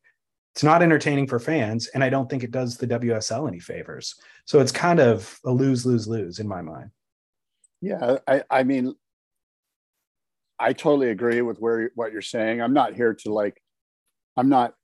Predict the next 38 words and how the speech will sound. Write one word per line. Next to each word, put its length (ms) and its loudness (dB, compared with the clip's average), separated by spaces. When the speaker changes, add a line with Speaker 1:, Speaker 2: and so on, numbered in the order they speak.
Speaker 2:
entrenched 580 0
Speaker 1:
Yeah. 120 2
Speaker 2:
in 100 -2
my 180 0
opinion 480 -6
about 320 -2
why, 220 0
you 120 -8
know, 140 -8
that 180 -4
it 60 -12
was 180 -10
good 220 -4
that 100 -14
they 100 -2
ran, 280 -4
but 140 0
I'm, 300 2
I'm 140 2
not, 300 2
I'm, 240 -2
I'm 160 0
like, 240 0
"Okay, 340 0
whatever." 520 -6
I, 160 -2
I 60 0
just 180 -2
sort 120 4
of 60 4
Speaker 1:
Right. 80 4
Speaker 2:
have 140 4
an 100 -4
okay, 560 -4
whatever 380 -2
vibe 320 2
about 300 -4
it. 100 -4